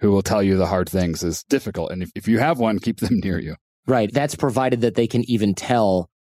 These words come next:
Speaker 2: what is going on. 'Cause there's plenty of people who say, "Oh,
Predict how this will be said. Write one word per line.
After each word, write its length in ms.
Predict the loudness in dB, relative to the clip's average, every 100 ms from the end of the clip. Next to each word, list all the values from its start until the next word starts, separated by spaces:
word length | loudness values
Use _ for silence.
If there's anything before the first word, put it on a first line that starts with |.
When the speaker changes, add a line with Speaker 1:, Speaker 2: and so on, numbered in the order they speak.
| _
Speaker 2:
what 420 | -4 0 2 2 -2
is 140 | 0
going 280 | 2 2 0
on. 140 | -2
'Cause 100 | -2
there's 140 | -2 0
plenty 220 | 0 2
of 40 |
people 220 | 0 2
who 80 | 2
say, 320 | 2 0 0 -4 _ _ -2
"Oh, 420 | 2 2 2 0